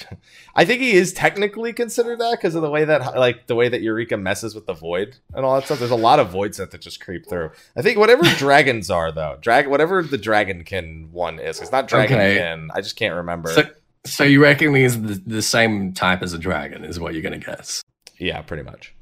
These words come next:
Speaker 1: He's not,
Speaker 2: Okay.
Speaker 1: but, uh, 'cause I know the card specifically mentions that he's something different.
Speaker 2: Yeah, that's, that's incorrect. He's not, he's not a dragon. He looks like a dragon, but he's not a dragon. Um, nor is he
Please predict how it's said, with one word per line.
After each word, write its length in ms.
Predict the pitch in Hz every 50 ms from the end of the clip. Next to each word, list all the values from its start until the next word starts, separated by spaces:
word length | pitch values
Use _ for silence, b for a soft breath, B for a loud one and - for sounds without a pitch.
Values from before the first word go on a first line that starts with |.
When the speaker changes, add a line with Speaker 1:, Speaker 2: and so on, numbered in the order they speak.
| - - -
Speaker 1:
He's 140 | - 98 101
not, 300 | 139 165 160 143 117 98
Speaker 2:
Okay. 160 | 90 82 76 73
Speaker 1:
but, 180 | 104 104 95
uh, 80 | - 101
'cause 120 | - 127 113
I 80 | 120
know 320 | 113 117 123 127 123 127 127
the 100 | 120 104
card 440 | - - 117 113 110 107 98 87 -
specifically 760 | - - 101 - - - 104 - - 98 92 - 98 95
mentions 640 | 87 87 90 90 87 82 - 87 78 78 78 76 -
that 180 | - 80 78 78
he's 200 | 82 78 76 -
something 340 | - 82 78 - 78 78 73
different. 460 | 80 78 - - - 50 50 50 _ _ _ _ _ b b b b b - - - - - - _ _ _ _ _ _ _
Speaker 2:
Yeah, 280 | - 110 98 101 107 104
that's, 300 | 110 120 123 131 131 -
that's 300 | - - 143 156 151 -
incorrect. 480 | 196 185 185 - 156 139 131 127 127
He's 160 | 135 135 131 135
not, 400 | 147 165 180 175 - - _ _ -
he's 180 | 131 131 135 123
not 160 | 147 160 180 202
a 20 |
dragon. 640 | 156 151 139 117 113 107 98 101 104 143 185 185 - _ _ _ _ _ _ _ _ _ _ _ _
He 80 | - 113
looks 160 | 135 147 135
like 120 | 135 120 117
a 40 |
dragon, 220 | 110 107 104 101 98
but 40 | 101
he's 80 | 104
not 120 | 110 123 127
a 20 |
dragon. 400 | 120 113 104 98 92 82 80 - B B B B B _
Um, 580 | - 110 107 107 107 107 104 101 98 95 92 - _ _
nor 680 | 113 107 107 110 113 113 117 117 123 123 123 123 123 117
is 560 | 113 113 113 110 110 107 104 101 92 92 -
he 920 | - 104 101 95 104 101 98 95 95 95 95 92 92 92 92 92 92 90 90